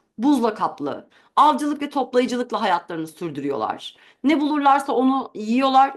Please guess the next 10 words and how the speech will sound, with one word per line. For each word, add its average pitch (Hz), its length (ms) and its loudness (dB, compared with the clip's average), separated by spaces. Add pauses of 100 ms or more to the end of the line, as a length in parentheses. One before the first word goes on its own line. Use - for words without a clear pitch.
ve 220 140 0
uzun 240 360 0
süre 269 280 -2
yürüyorlar. 208 880 -4
Bakın, 147 240 -12 (360)
yani 190 240 0
birkaç 226 440 -2
gün 254 200 -2
aç 233 240 -2
kalıyorlar. 139 560 -8